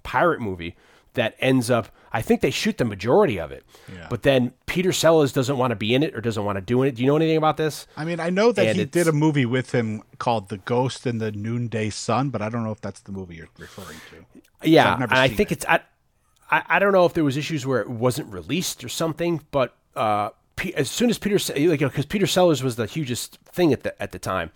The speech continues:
Speaker 1: So when he got him in it, it was like, "Oh my gosh, we're getting gold." But as soon as Peter Sellers got on set, he was feigning illness. He didn't wanna be there. He was trying to muck up scenes. So it almost ruined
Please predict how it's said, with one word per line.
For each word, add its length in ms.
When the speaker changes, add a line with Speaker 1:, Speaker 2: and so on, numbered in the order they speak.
Speaker 1:
So 140
when 100
he 60
got 200
him 100
in 80
it, 140
it 60
was 200
like, 180
"Oh 100
my 120
gosh, 320
we're 180
getting 300
gold." 320
But 120
as 80
soon 140
as 100
Peter 220
Sellers 300
got 160
on 160
set, 340
he 120
was 280
feigning 420
illness. 500
He 140
didn't 180
wanna 200
be 240
there. 260
He 80
was 160
trying 180
to 60
muck 260
up 100
scenes. 600
So 400
it 80
almost 340
ruined 640